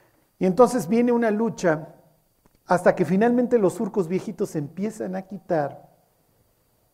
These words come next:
este, y empiezas a generar nuevos nuevos hábitos, se,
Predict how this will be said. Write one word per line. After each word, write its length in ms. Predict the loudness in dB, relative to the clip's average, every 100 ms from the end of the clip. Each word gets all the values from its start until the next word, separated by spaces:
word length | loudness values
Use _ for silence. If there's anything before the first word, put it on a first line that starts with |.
| _ _ _ _ _ _ _ _ _ _ _ _ _ _ _ _ _ _ _
este, 720 | 2 2 0 -4 0 0 0 -2
y 80 | -4
empiezas 380 | -2 -2 -2 -4
a 60 |
generar 420 | -6 -6 -2 -2
nuevos 720 | -4 -2 -2 0 -2 -6 -18 -20 _ _ -10
nuevos 460 | -4 -4 -4 0
hábitos, 420 | 0 0 -2 -6
se, 180 | -4 -6